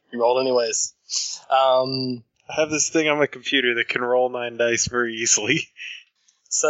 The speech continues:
Speaker 1: uh, yeah, you're all invisible, which is to say you can't see yourselves. It's really awkward.
Speaker 2: Yeah.
Speaker 1: Uh, you, you,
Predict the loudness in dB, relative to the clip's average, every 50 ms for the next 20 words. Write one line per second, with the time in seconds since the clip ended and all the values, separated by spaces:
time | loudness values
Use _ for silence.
0 | 4 4 4 4 4 4 2 2 2 2 2 2 2 0 0 -2 -2 -2 -2 -6
1 | -8 -4 0 2 2 2 2 2 0 0 0 2 2 2 0 0 -2 _ _ -8
2 | -6 -4 0 0 0 2 2 2 0 0 0 -4 -6 -4 -6 -8 -6 -6 -2 0
3 | 2 2 2 0 0 -2 -2 -4 _ -18 -20 -20 -16 -10 -8 -6 -6 -6 -8 -12
4 | -18 -20 _ _ _ _ _ _ 0 0 2 0 -2 -6 -12 _ _ _ -10 -10
5 | -10 -16 -20 _ _ _ _ _ _ _ _ 2 4 4 6 4 4 2 2 2
6 | 4 4 4 4 2 0 -2 -8 _ _ _ _ _ -2 0 2 2 2 0 -2
7 | -4 -8 -14 -18 -20 _ _ -20 -20 -20 -20 _ -20 -20 -20 _ _ -10 -4 -2
8 | -2 -2 -2 -6 _ -8 -8 -8 -8 -8 -12 -14 -16 -20 _ _ -6 -4 -4 -4
9 | -6 -8 -10 -10 -10 -10 -12 -14 -20 -20 _ _ _ _ -8 -6 -6 -6